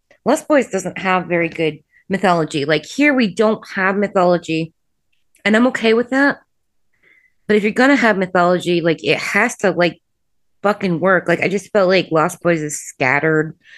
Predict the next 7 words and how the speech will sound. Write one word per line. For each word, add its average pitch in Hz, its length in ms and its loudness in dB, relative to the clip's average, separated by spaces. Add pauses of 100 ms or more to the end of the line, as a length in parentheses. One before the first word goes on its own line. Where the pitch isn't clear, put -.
(240)
and 214 120 2
they're 254 120 4
a 269 100 4
little 247 180 2
too 202 540 2 (1120)
put - 300 -2
together. 175 680 -2